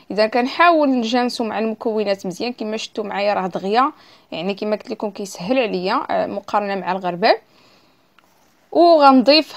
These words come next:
البقيه ديال الدقيق. اذا غنضيف تقريبا ثلاث ملاعق كما كتشوفوا معايا،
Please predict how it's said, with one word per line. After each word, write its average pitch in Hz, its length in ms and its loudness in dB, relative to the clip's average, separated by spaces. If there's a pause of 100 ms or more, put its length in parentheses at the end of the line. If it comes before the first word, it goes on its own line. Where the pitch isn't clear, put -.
(140)
البقيه 240 560 0
ديال 208 440 -2
الدقيق. 233 720 0 (1200)
اذا 196 180 -6
غنضيف 202 560 -4
تقريبا 240 760 0 (2000)
ثلاث 254 360 4
ملاعق 208 420 2 (120)
كما 202 180 -4
كتشوفوا 196 480 -10
معايا، 185 340 -2